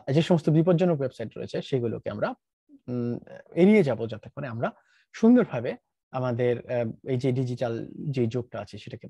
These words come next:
পার করতে পারি। আমাদের যে ডিজিটাল একটি পরিচয় আছে, আমরা যে, আহ, বিশ্বগ্রামের একটি সদস্য, এটা আমাদের একটি, উম, সুন্দর পরিচয়, এবং এই সেই পু-, পরিচয়টাকে যদি আমরা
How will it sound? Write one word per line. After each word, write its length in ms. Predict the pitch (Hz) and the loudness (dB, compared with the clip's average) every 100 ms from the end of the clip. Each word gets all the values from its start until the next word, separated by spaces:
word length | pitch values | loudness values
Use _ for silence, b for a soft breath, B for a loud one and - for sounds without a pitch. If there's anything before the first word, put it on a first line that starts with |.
| - | -12
পার 100 | 127 143 | -10 -8
করতে 200 | 127 - | -10 -8
পারি। 140 | 107 101 113 | -6 -6 -6
আমাদের 240 | 120 117 117 | -6 -6 -4
যে 60 | 117 117 | -4 -4
ডিজিটাল 280 | 131 127 120 | -4 -6 -8
একটি 120 | 113 120 175 | -8 -2 0
পরিচয় 300 | 233 262 - | 0 0 -6
আছে, 140 | - - - | -6 -8 -6
আমরা 160 | 120 117 117 | -2 0 0
যে, 60 | 113 b b b - | -2 b b b -6
আহ, 160 | 120 113 110 | -4 0 0
বিশ্বগ্রামের 540 | 139 - 160 151 135 110 | 2 4 4 4 2 -4
একটি 120 | 113 - | -8 -10
সদস্য, 260 | - 98 - - - 127 | -10 -10 -8 -10 -6 -2
এটা 140 | 120 107 | 0 -2
আমাদের 260 | 104 - - B B B - | -4 -10 -12 B B B -12
একটি, 140 | 117 131 107 | -2 -2 0
উম, 120 | 135 120 - | -2 -2 2
সুন্দর 260 | 151 143 123 | 4 4 2
পরিচয়, 360 | 170 180 123 117 - | 0 2 -2 -4 -6
এবং 120 | 123 123 | -4 -4
এই 40 | 127 | -4
সেই 120 | 135 123 | -4 -4
পু-, 160 | 131 - - | -6 -2 0
পরিচয়টাকে 480 | 175 202 185 175 160 b b b - | 2 2 0 0 -4 b b b 0
যদি 120 | 131 | 4
আমরা 120 | 135 | 4